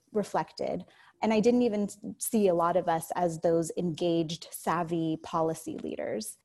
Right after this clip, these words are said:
And then for too long, the experts who were called upon to speak about the experiences of our communities didn't look like us, didn't have our backgrounds, didn't really understand the nuances of what it meant to be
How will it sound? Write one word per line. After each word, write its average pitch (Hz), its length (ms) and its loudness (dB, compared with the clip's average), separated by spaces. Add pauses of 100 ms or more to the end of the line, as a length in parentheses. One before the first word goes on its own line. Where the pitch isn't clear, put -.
And 214 160 4
then 214 220 2
for 226 140 2
too 240 260 0
long, 208 440 2
the - 160 0
experts - 420 -4
who 190 120 0
were 240 260 6
called 196 320 -2
upon 175 360 -2
to 190 120 -4
speak 185 300 -2
about 180 260 -2
the 175 80 0
experiences 160 720 -2
of 160 140 -4
our 156 100 -2
communities 160 680 -2
didn't 247 320 2
look 220 180 -2
like 196 240 0
us, 185 240 2
didn't 202 280 -2
have 180 240 -6
our 170 120 0
backgrounds, 165 880 -2 (140)
didn't 190 320 0
really 175 320 2
understand 160 840 -2
the 180 60 -4
nuances 160 960 -2
of 160 220 -6
what 160 140 -2
it - 120 -6
meant 160 260 -4
to 170 100 -10
be 156 420 -6